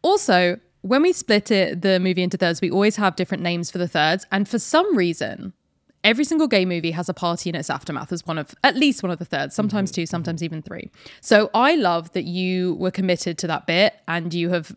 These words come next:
Speaker 1: managed to th-, theorize that murder is a party. Uh,
Speaker 2: <laughs>
Speaker 1: sorry. Can, please continue, Jazza.
Speaker 2: So my opening act is boyfriend twins try S and M for the first time.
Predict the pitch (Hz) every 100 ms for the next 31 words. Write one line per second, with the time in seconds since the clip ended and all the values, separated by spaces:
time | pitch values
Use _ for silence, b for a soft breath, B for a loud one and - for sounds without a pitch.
0 | 185 170 165 160 - 175 165 156 - _
1 | _ _ - - - - 202 175 165 -
2 | 156 170 160 160 156 - - - - _
3 | _ - - 170 170 - 143 - 240 214
4 | - - - 330 320 - 214 185 131 143
5 | - - - - b b b - 139 120
6 | 117 139 175 147 147 - 117 113 113 -
7 | 117 107 - - - 110 87 - - _
8 | - 110 165 208 - 175 147 - 143 156
9 | 175 - - 147 147 151 - 156 110 90
10 | - 101 123 127 - 120 76